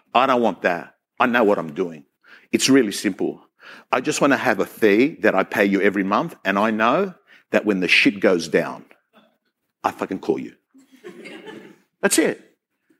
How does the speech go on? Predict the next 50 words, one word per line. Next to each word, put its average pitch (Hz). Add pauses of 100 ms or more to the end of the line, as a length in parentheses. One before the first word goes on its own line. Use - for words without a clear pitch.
(120)
And 165
I -
go, 185
"Why 208
do 254
you 240
wanna 240
call 208
me?" 214 (520)
Like, 151
I 180
haven't 202
done 185
a 170
listing 160
presentation 160
for 143
years 160 (420)
because 123
I 123
just 123
think 117
that 101
you, 101
you've 101
got 120
this 113
ability 101
to -
endure 101
through 107
a 87
lot 104
of 123
shit, 104
and 98
you've 98
got -
this -
incredible 104
ability 95 (240)
to -
diagnose 95
the -
problem. 87
You 98
see, 131
sometimes 98 (720)
the 110
issue 98